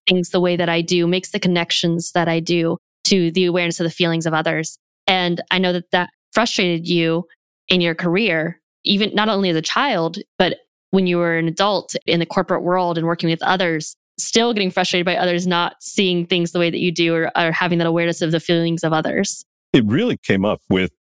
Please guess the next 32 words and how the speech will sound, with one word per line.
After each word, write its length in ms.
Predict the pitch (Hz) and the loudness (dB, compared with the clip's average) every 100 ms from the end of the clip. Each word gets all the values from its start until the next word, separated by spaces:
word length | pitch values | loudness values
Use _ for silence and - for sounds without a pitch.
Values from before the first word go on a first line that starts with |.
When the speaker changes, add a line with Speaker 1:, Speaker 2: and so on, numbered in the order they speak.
| _ | _
Speaker 2:
those 440 | 131 104 113 123 - | 0 2 2 0 0
who 340 | 107 101 98 | 2 2 0
were 560 | - 95 101 98 90 90 - | 0 0 2 2 0 -2 0
on 200 | 90 90 | 0 0
the 180 | 85 - _ _ | -2 -4 _ _
other 220 | 101 123 | 2 2
side. 280 | 104 - 82 | 0 0 0
When 100 | 87 | 2
we 100 | 98 | 0
talk 240 | - 107 104 | 0 0 0
about, 320 | 95 87 - _ _ _ - | 0 0 -6 _ _ _ -2
and 220 | 135 104 | 0 2
I 100 | 104 | 0
think 180 | 98 123 | 0 0
this 100 | 104 | 0
is 60 | 98 | 0
a 40 | |
good 180 | 90 90 | -2 0
place 220 | 98 87 | 0 0
to 80 | - | 0
introduce, 560 | 87 - 82 85 - - _ _ - | 0 0 0 0 -2 -6 _ _ -2
I 80 | 98 | 0
just 240 | 101 - | 0 0
brought 180 | 95 87 | 0 0
up 120 | 87 | -4
the 380 | 113 92 82 - - | -2 0 0 0 0
F 240 | 92 - - | 0 -2 -2
part, 360 | 95 90 - | 0 0 -2
the 80 | - | -4
preference 400 | - 92 - 85 | 0 0 0 -2
for 200 | - - | -2 0
F. 340 | 98 95 - | 0 0 -4